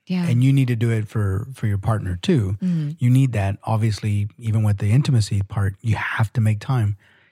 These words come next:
Speaker 2: You can't say, like, "Oh, the kids and this," that. I get it. Even if you put it in there for thirty minutes and even if you <laughs> guys don't like it,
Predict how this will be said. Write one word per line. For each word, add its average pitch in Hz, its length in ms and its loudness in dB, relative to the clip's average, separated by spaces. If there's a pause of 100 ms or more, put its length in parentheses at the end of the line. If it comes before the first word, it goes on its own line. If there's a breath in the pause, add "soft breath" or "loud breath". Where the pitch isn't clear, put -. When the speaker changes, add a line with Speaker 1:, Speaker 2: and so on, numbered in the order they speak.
Speaker 2:
You 117 120 0
can't 117 340 0
say, 113 220 2
like, 107 260 2
"Oh, 123 200 2
the 117 100 0
kids 113 360 -2
and 113 100 2
this," 110 120 2
that. 107 120 -8
I 117 100 -2
get 127 220 2
it. 104 200 -6 (640 soft breath)
Even 156 260 6
if 151 100 2
you 143 80 4
put 143 160 4
it 139 60 4
in 143 80 4
there 139 140 4
for 127 120 0
thirty 127 280 4
minutes 127 480 2
and 113 200 2
even 131 220 4
if 127 160 4
you 107 140 2
<laughs> - 40 -12
guys 139 140 4
don't 131 320 -2
like 123 320 0
it, 160 140 -6